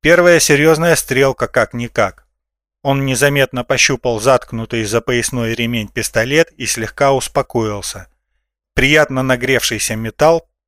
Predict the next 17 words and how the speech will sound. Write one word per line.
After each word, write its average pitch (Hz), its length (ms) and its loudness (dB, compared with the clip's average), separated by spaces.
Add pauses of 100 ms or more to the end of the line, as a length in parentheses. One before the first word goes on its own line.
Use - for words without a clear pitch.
придал 131 500 2
ему 156 320 -4
недостающей 123 1000 -2
уверенности. 101 1000 -8 (760)
"Чудило!" — 147 840 -2 (200)
с - 140 -8
внезапно 123 600 0
прорезавшимся 123 920 0
добродушием 113 1000 -2
бросил 135 480 0
опытный 120 480 -4
товарищ. 107 640 0 (680)
Он 151 220 2
потянулся, 143 840 -2 (200)
разминая 135 680 2
затёкшие 123 720 -2
члены, 117 640 -4